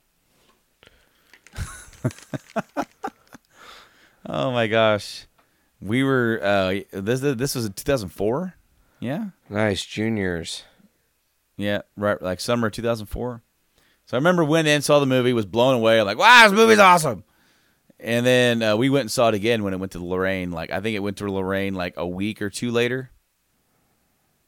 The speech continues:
Speaker 1: Uh, because back then, of course, Lorraine's only one screen, guys. Uh, for anybody who doesn't know, it's that old school timey theater with only one screen. So it, especially during blockbuster season, they wouldn't always get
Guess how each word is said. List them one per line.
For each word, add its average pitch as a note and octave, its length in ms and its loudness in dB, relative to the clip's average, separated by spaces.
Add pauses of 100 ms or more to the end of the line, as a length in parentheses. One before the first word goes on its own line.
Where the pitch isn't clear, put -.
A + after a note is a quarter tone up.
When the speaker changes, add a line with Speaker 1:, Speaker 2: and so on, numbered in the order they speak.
(440)
Speaker 1:
Uh, F2+ 560 -2 (120)
because G#2 300 -4
back A#2+ 240 4
then, A#2 440 2
of A#2+ 100 -6
course, C#3 200 0
Lorraine's D#3+ 280 4
only D3+ 160 2
one B2+ 140 0
screen, F#2 420 -8 (440)
guys. - 460 -6 (100)
Uh, F#2 180 -4
for G2+ 160 -8
anybody G#2 200 -2
who F#2+ 40 -6
doesn't F#2 260 -10
know, F2 260 -8
it's G2 260 -6
that G2+ 140 -2
old A2 260 -4
school A#2 280 -6
timey A2+ 340 -6
theater G#2+ 340 -6
with G2 120 -8
only E2 160 -12
one E2 160 -12
screen. A2+ 380 -10 (1120)
So A2+ 400 0
it, A2+ 320 -4
especially D3+ 400 0
during A#2+ 240 -2
blockbuster A2 600 0
season, G2+ 360 -8
they G2+ 120 -4
wouldn't A#2+ 380 -6
always G2+ 460 -4
get G#2+ 380 -2